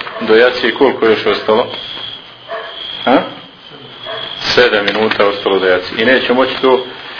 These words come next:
onaj, ima, znači, prilično, dvije fetve imaju. A naše stanje je danas, znate kako, da je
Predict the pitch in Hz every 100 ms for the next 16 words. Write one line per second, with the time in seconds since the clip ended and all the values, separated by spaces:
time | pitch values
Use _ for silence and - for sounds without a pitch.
0 | - - - 120 110 104 101 - - -
1 | - - - - - - - 110 98 -
2 | - - 98 - - 117 107 98 - 101
3 | - - - - 113 117 104 98 107 -
4 | 104 101 104 127 151 - - - - -
5 | - 659 - - - - - - - -
6 | - - - - - - - 622 - -
7 | - - - - - - - - 202 -
8 | - - - - - - - - - -
9 | 131 151 - - - - - - - -
10 | 131 135 113 - 117 113 113 101 113 113
11 | - - - - - - - 104 107 110
12 | - - 101 - - - - - 110 107